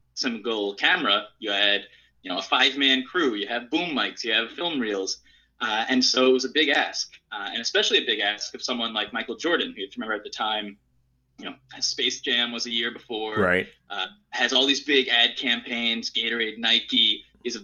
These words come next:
Speaker 1: very public persona that he's interested in maintaining. Uh, and now you wanna go behind the scenes and see the real Michael. And so, uh, they basically, uh, N B A Entertainment under Adam Silver at the time pitches this idea,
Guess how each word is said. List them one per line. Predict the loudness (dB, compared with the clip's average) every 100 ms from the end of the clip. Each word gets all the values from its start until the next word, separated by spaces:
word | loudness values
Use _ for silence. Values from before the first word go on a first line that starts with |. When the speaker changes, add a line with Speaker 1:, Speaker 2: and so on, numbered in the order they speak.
| 0
Speaker 1:
very | 4 4 2
public | -4 -4 -4
persona | -4 -2 0 0 -2 -6 _
that | -2 -2 -4
he's | -10 -12 -6
interested | -6 -6 -6 -4
in | -2 -4 -6
maintaining. | -6 0 2 2 0 -4 _ -2
Uh, | 2 2 2
and | 2 4 4 2 -4 -10 -20 _ 0
now | 2
you | 2
wanna | 0 0
go |
behind | -2 0 0
the | 0
scenes | -2 -4 -4 -12 -16
and | -14
see | -10 -8 -8
the | -6
real | -6 -6
Michael. | -2 -4 -4 -16 _ _
And | -8 -6
so, | -4 -2 0 0 -2 -6 _ _ _ _
uh, | -6 -2 -2 -4 _ _ _ _ _
they | 2 4 6
basically, | 4 2 2 4 2 0
uh, | -4 -2
N | -2
B | 2 4
A | 4
Entertainment | 2 2 0 0 -2 -2
under | -4 -2
Adam | -2 -4
Silver | -2 0 0
at | -2
the | -6
time | -4 -4 -8 _
pitches | -4 -2 -2
this | -2 0
idea, | 0 2 2 4 2